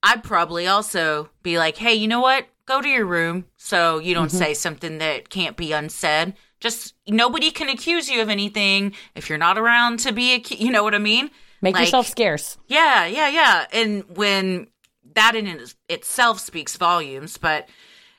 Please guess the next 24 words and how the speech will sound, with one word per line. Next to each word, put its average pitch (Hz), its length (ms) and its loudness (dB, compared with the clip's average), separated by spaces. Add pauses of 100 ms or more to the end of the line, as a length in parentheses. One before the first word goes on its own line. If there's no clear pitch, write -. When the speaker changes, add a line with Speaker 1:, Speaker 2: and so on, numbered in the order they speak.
(160)
Speaker 1:
he 180 160 -10
may 180 180 2
have 175 140 0
fucked - 380 -6
it 175 80 -4
up 165 140 -2
even 156 240 -6
more 180 180 -4
for 170 200 -6
himself 147 440 -2
had 170 240 2
he 151 100 -12
been 156 180 -8
in 147 80 -10
the 147 100 -10
actual 147 340 -8
room. 151 340 -6
But 180 160 -2
it's 180 160 -10
so 233 260 0
gross. 135 520 -4
It's - 180 -14
so 175 240 -2
gross. 120 560 -10